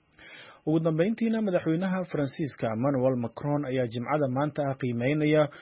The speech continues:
xukuumad cusub oo uu soo bandhigay Ra'iisul Wasaare Michel Barnier. Golaha wasiirada ayaa waxaa ku jira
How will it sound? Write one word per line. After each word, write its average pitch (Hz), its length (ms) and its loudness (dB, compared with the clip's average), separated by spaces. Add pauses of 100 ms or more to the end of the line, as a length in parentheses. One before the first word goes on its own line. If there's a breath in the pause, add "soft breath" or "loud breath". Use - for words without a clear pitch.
(140)
xukuumad 165 480 -2
cusub 175 400 -4
oo 123 160 2
uu 120 80 -4
soo 151 240 0
bandhigay 135 360 0
Ra'iisul 117 360 -2
Wasaare 120 460 2 (160)
Michel 123 560 -2 (400)
Barnier. 123 400 2 (720 soft breath)
Golaha 113 280 4
wasiirada 113 560 0 (320)
ayaa 120 320 2
waxaa 135 300 4
ku 156 100 -2
jira 143 320 8